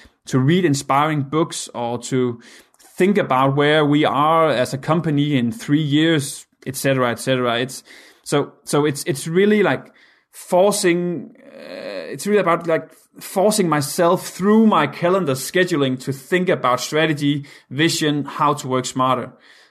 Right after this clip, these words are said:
Um, yeah, that, that was a little bit long, but I hope it's okay.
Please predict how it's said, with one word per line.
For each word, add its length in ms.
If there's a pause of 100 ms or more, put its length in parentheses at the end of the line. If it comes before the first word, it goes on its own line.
Um, 600 (120)
yeah, 200 (600)
that, 240 (400)
that 100
was 120
a 40
little 240
bit 120
long, 260
but 140
I 20
hope 160
it's 100
okay. 300